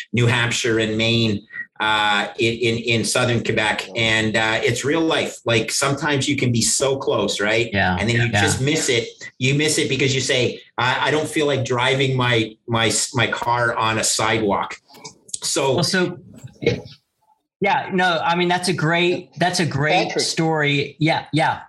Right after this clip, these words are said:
Speaker 2: Jose.
Speaker 3: Could, could I just jump in here quickly? Because
Speaker 2: Absolutely, yeah.
Speaker 3: I, I wanna comment on something Greg touched on. Um, Greg, do you realize how fast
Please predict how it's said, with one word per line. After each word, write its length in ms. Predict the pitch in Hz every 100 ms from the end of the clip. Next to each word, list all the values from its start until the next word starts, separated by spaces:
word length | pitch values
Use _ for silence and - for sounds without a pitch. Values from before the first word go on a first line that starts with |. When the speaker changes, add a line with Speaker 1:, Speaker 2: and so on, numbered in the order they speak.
| -
Speaker 2:
Jose. 420 | 135 113 92 - - - - _ _ -
Speaker 3:
Could, 200 | 180 170 - -
could 160 | 185
I 100 | 170
just 380 | 165 185 185 -
jump 260 | 180 180 185
in 160 | 185 -
here 180 | 180 170
quickly? 360 | - 180 190 175
Because 260 | 151 143
Speaker 2:
Absolutely, 380 | 139 143 135 107
yeah. 340 | 107 143 123 107 - -
Speaker 3:
I, 60 |
I 40 | 147
wanna 420 | 160 156 147 131 -
comment 300 | 170 160 156 139
on 180 | 135
something 500 | 127 143 139 147 135 - _
Greg 140 | 139 143 -
touched 380 | 123 123 - -
on. 240 | 98 95 _ - - - - -
Um, 580 | 123 123 120 110 98 - _ -
Greg, 260 | 175 143 - - _ _ -
do 80 | 160
you 260 | 170 247 269
realize 920 | 233 208 165 147 143 151 156 - - _ -
how 640 | - - - 156 170 175 - - - -
fast 580 | 165 156 139 135 -